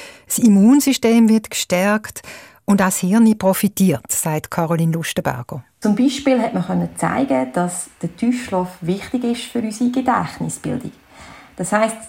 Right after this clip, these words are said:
Speaker 2: dort sieht man eigentlich, dass Sachen, die wir am Tag gelernt haben, die ins Kurzzeitgedächtnis gehen,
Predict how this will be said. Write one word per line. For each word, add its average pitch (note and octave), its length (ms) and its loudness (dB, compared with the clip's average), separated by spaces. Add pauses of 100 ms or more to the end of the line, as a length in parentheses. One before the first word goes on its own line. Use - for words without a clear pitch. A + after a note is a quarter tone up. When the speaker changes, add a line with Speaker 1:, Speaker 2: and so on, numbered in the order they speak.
(120)
Speaker 2:
dort A3 280 -2
sieht C4 360 2
man C4 100 2
eigentlich, F#3+ 540 -2 (100)
dass D#3+ 360 -4 (540)
Sachen, B3 440 0
die G3 80 0
wir F3 100 2
am E3 180 -2
Tag D#3+ 280 -2
gelernt C4 400 2
haben, B3 340 2 (220)
die E3 80 -4
ins D#3+ 180 -8
Kurzzeitgedächtnis F3+ 1160 -4
gehen, D#3 260 -2